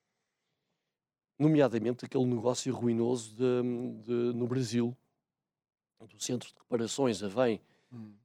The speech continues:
Speaker 1: O centro de reparações, um negócio feito com o corrupto Lula. Eh,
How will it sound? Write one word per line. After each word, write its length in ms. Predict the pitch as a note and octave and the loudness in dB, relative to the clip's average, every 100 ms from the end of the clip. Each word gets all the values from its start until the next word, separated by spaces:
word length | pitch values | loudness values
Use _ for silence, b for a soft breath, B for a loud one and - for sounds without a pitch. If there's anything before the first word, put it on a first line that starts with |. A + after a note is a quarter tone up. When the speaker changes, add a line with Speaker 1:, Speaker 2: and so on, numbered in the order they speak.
| _ | _
Speaker 1:
O 40 | |
centro 140 | - A2+ | -8 -8
de 60 | |
reparações, 560 | - B2+ A#2 - C#3+ A2+ | -4 -4 -2 0 0 0
um 80 | A2 | -2
negócio 600 | G#2+ A#2 A2+ - B2+ - _ _ _ - | 0 0 0 -4 -8 -10 _ _ _ -2
feito 260 | B2 - | -2 -2
com 400 | - B2 A#2 A2+ | -4 0 2 0
o 60 | A2 | -2
corrupto 500 | - - A#2+ - B2+ | -6 -2 -2 -2 0
Lula. 420 | C3+ E3+ D3+ D3+ - _ _ _ _ _ _ _ _ | 4 6 4 0 -6 _ _ _ _ _ _ _ _
Eh, 400 | C3+ C3+ C3+ C3 | 4 6 6 4